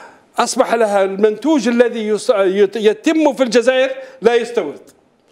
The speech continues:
وتمنيت لو وزير التجاره معنا هنا يعطيك الاحصائيات الرسميه، ولكن نعطيك الدليل ان الاوروبيين ينتقدون الجزائر بسبب انها لا تستورد، وخفضت نسبه الاستيراد من اوروبا بنسبه سبعين في المية.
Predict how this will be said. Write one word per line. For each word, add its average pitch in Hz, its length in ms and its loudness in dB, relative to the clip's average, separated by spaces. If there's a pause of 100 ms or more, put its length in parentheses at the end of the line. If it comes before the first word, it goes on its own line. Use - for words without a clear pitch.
(240)
وتمنيت 202 560 0
لو 214 120 2
وزير 202 200 0
التجاره 196 480 0
معنا 175 400 -2
هنا 262 120 0
يعطيك 277 340 -4
الاحصائيات 262 520 0
الرسميه، 269 460 0 (360)
ولكن 302 540 0 (200)
نعطيك 220 340 -4
الدليل 233 440 0
ان 262 180 0
الاوروبيين 254 640 0
ينتقدون 294 640 2
الجزائر 247 560 0 (240)
بسبب 277 480 2
انها 254 300 0
لا 254 100 0
تستورد، 311 540 0 (320)
وخفضت 262 920 0 (200)
نسبه 254 300 0
الاستيراد 247 400 0
من 240 60 -4
اوروبا 247 300 2
بنسبه 277 300 -6
سبعين 269 320 -2
في 262 100 -4
المية. 269 240 2